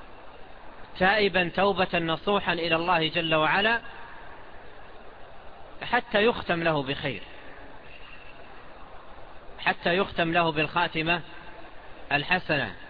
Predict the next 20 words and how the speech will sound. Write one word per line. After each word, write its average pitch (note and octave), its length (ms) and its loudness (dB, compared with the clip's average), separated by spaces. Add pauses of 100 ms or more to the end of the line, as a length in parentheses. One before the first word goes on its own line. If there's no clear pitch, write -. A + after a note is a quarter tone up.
(680)
والحياة D3+ 500 2
الطيبة. A#2 500 -2 (2000)
ومعاشر E3 880 4
ال-، D#3+ 140 -2 (680)
الإخوة E3+ 420 4
الكرام، F3 460 0
الله A3 180 4
عز E3 260 2
وجل E3+ 400 4
من F3+ 260 4
عليكم D#3+ 460 2
أجمعين D#3 600 2 (840)
بالمجيء E3 560 2
إلى D#3+ 80 4
هذه E3+ 380 4
الديار E3+ 540 4 (920)
لحج E3+ 440 2
بيت E3+ 280 2
الله D3+ 260 4
الحرام. B2 340 -2